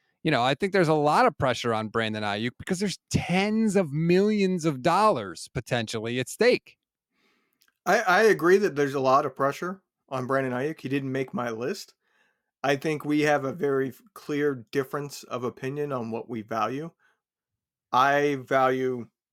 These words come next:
Speaker 2: kind of equally pressure individually and pressure because of expectations.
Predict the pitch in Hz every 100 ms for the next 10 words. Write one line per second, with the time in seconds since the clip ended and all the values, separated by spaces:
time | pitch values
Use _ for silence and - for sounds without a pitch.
0 | _ - 123 123 120 - 139 135 143 139
1 | 135 135 127 - _ _ _ _ _ _
2 | - 151 139 151 139 135 139 139 151 165
3 | 165 160 143 _ 127 120 135 143 135 139
4 | 127 131 127 131 120 - 127 113 143 147
5 | 175 170